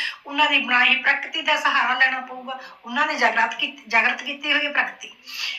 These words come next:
ਉਹਨਾਂ ਨੇ ਜਾਗਰਤ ਕੀਤੀ ਹੈ। ਅਸੀਂ ਜੇ ਉਹਨਾਂ ਦਾ ਨਾਮ ਨਹੀਂ ਲਵਾਂਗੇ, ਤਾਂ ਜਿਹੜੀ ਸਾਡੀ ਔਸ਼ਧੀ ਹੈ, ਕੰਮ ਨਹੀਂ ਕਰੂਗੀ।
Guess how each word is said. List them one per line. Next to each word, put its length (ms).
ਉਹਨਾਂ 460
ਨੇ 280
ਜਾਗਰਤ 360
ਕੀਤੀ 360
ਹੈ। 300
ਅਸੀਂ 180
ਜੇ 60
ਉਹਨਾਂ 240
ਦਾ 100
ਨਾਮ 320
ਨਹੀਂ 220
ਲਵਾਂਗੇ, 360
ਤਾਂ 300
ਜਿਹੜੀ 200
ਸਾਡੀ 380
ਔਸ਼ਧੀ 420
ਹੈ, 60
ਕੰਮ 260
ਨਹੀਂ 160
ਕਰੂਗੀ। 360